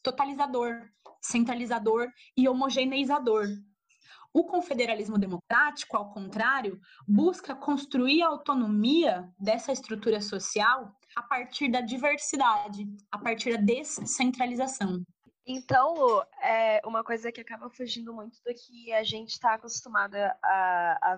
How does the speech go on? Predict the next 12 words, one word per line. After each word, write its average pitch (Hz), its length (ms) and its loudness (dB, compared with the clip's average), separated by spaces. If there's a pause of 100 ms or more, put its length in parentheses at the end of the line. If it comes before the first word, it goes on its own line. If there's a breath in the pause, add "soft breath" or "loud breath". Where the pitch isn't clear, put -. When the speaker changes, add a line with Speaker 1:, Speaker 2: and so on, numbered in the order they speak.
Speaker 2:
ver 180 220 -4
sobre 339 260 -16
o - 40 -18
Estado. 156 400 -10 (500)
Que 208 220 -16
pra 208 180 -4
gente, 208 320 -10
normalmente, 208 460 -12
a 196 100 0
ideia 208 340 0
de 214 220 -12
democracia, 214 960 -6